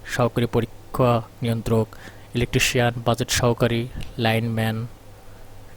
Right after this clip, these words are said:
ট্রান্সপোর্ট হেল্পার, অফিসার, অফিস সহায়ক, সিকিউরিটি গার্ড, ক্লিনার। আর বাংলাদেশ বিমান বাহিনী,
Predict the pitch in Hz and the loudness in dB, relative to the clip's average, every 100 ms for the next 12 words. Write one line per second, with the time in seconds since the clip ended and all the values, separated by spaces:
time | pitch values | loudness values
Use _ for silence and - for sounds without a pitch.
0 | - 123 120 - - 123 - 123 120 117 | 2 2 4 0 0 0 0 0 0 2
1 | 110 113 - - 120 - 117 127 113 - | 2 0 -4 -10 -6 -2 2 4 2 0
2 | - - - - - - - - - 113 | -8 -16 -18 -18 -18 -20 -18 -18 -4 0
3 | 123 - 127 120 117 117 - - - 131 | 4 4 4 4 2 0 -8 -6 -2 0
4 | 123 113 113 113 110 101 - - - 117 | 0 0 0 2 2 -2 -8 -8 -4 -2
5 | 113 113 107 - - - - - - - | 0 0 -2 -6 -12 -16 -18 -18 -20 -20
6 | - - - - - - - - - 123 | -20 -18 -18 -18 -18 -18 -18 -8 -2 2
7 | 131 131 127 127 127 127 120 120 135 180 | 2 2 2 0 0 0 0 0 -2 -6